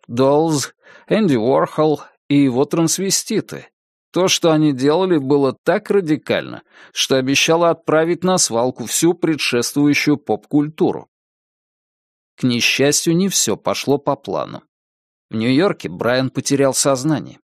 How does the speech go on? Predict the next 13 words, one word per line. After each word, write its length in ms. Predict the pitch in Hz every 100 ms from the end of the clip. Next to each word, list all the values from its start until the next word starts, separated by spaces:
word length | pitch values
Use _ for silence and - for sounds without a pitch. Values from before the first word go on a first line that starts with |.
| _ _
Он 160 | 143
так 220 | 160 190 202
и 20 |
не 140 | 214
вылечился 580 | 208 117 90 - 73 -
от 80 | -
странного 460 | - 139 131 127
недомогания, 840 | 123 120 117 117 117 139 160 151 139
свалившегося 720 | - 110 131 147 143 127 123
на 100 | 117
него 280 | 117 123 120
в 60 |
Австралии. 640 | 131 - - 82 58 -